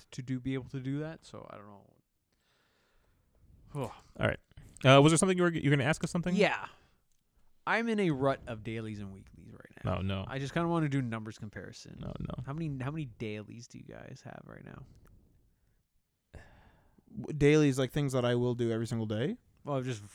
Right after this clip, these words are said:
Speaker 1: specifically video games. Masturbating doesn't count.
Speaker 3: No, but what I'm, thank you. What I'm asking about is, like,
Speaker 2: <laughs>
Speaker 3: is, is it, like, you're talking about dailies that are offered to me in games but I don't care about?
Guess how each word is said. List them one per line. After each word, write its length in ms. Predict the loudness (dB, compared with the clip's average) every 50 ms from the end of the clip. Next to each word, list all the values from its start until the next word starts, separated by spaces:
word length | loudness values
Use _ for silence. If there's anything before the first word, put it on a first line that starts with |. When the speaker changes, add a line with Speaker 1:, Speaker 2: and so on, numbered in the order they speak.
| -18 -18
Speaker 1:
specifically 520 | -16 -14 -10 -6 -4 -4 -4 -4 -6 -8
video 240 | -8 -8 -10 -10 -12
games. 380 | -14 -16 -18 -18 -20 -20 -20 -20 _ _ _ _ _ _ _ _ _ _ -4
Masturbating 480 | -2 -2 -2 -4 -6 -8 -8 -8 -8
doesn't 180 | -12 -14 -16 -8
count. 100 | -4 2
Speaker 3:
No, 140 | 6 6 6
but 80 | 8 10
what 140 | 10 10 10
I'm, 100 | 8 4 -2 _ -10 -4
thank 180 | -2 -2 0 0
you. 100 | 2 2 2 2 2 4
What 140 | 6 8 8
I'm 100 | 10 10
asking 320 | 8 8 6 6 4 4 8
about 200 | 10 10 10 10
is, 120 | 8 8
like, 280 | 6 6 6 6 6 4
Speaker 2:
<laughs> 1200 | 2 2 2 2 2 2 4 4 4 4 4 _ 2 2 2 _ 0 -2 -2 -2 _ -2 4
Speaker 3:
is, 140 | 6 6 8
is 180 | 8 8 8 8
it, 60 | 8
like, 280 | 8 8 8 6 4 0 _ -6 2
you're 140 | 4 4 6
talking 240 | 6 6 6 6 6
about 240 | 6 6 6 8
dailies 380 | 8 8 8 8 8 6 6 4
that 120 | 4 4
are 100 | 4 4 4
offered 320 | 4 4 4 4 2 -2 -2
to 60 | -2
me 140 | 2 4 4
in 100 | 4 6
games 340 | 8 6 8 8 6 4 4
but 140 | 2 2 2
I 220 | 4 4 2 2
don't 220 | 2 2 0 -2 -2
care 180 | 0 0 2
about? 280 | 4 2 2 2 -2